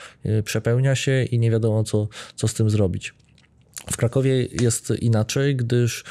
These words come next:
tak jak powiedziałeś, e, każdy przy zapisaniu, zapisaniu się na bieg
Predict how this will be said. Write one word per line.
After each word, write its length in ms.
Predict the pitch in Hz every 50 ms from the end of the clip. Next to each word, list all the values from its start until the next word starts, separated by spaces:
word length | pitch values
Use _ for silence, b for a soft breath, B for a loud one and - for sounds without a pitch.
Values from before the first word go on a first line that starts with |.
| B B B
tak 60 | - -
jak 160 | 110 107 -
powiedziałeś, 720 | - - 113 110 110 117 113 117 117 113 117 - - B B B B B B B B
e, 160 | - 107 107 104
każdy 520 | - - 120 117 113 117 120 117 113 104 - - -
przy 180 | - - - 123
zapisaniu, 640 | 120 113 113 - - - 123 117 117 120 120 -
zapisaniu 680 | 113 110 107 110 - 120 120 - - 113 117 117 117 117
się 160 | 107 - 123
na 140 | 117 113 110
bieg 360 | 107 110 117 127 131 - -